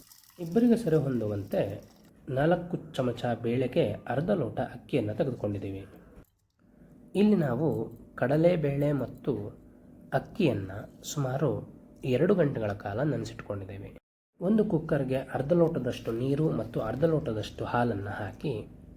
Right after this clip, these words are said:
ಒಂದು ಸಣ್ಣ ಕುದಿ ಬಂದ ಮೇಲೆ ಅದಕ್ಕೆ ನೆನೆಸಿರುವಂತಹ ಅಕ್ಕಿ ಮತ್ತು ಕಡಲೆಬೇಳೆಯನ್ನ ಸೇರಿಸ್ಕೊಳ್ತಾ ಇದ್ದೀವಿ.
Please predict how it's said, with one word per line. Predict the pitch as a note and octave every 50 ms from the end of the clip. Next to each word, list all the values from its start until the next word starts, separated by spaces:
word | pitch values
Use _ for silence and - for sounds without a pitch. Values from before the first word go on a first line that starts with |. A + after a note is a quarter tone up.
| - -
ಒಂದು | C3+ C3+ C#3+ C#3+ C3
ಸಣ್ಣ | A2+ - C#3 D3 F3 G#3 G#3+ A3+
ಕುದಿ | A3 - - - C#3+ B2+ D3+ C#3+
ಬಂದ | B2 B2 A#2 A2 G#2
ಮೇಲೆ | G2 G2 F#2+ G2 A2+ E3+ G#3+ G#3+ - - - - -
ಅದಕ್ಕೆ | A#2+ A2+ G#2+ G#2 - - - B2+ G#2
ನೆನೆಸಿರುವಂತಹ | G#2+ A2 A#2+ D3 - - F3 E3+ D#3 C3+ A#2+ A2+ - A2 A2 C3+ D3 D3 - - - -
ಅಕ್ಕಿ | - - - - - G3+
ಮತ್ತು | - D#3+ - - -
ಕಡಲೆಬೇಳೆಯನ್ನ | - A#2 A2+ A2+ A2+ G#2+ G#2 G#2 G#2 G2 F#2+ F#2+ F#2 F#2+ G#2 E3 G3+ - - - - - - - - - - - -
ಸೇರಿಸ್ಕೊಳ್ತಾ | E3+ D#3+ C#3+ - - - G#2+ G2 - - G#2
ಇದ್ದೀವಿ. | G2+ G2+ A2 G#2+ - -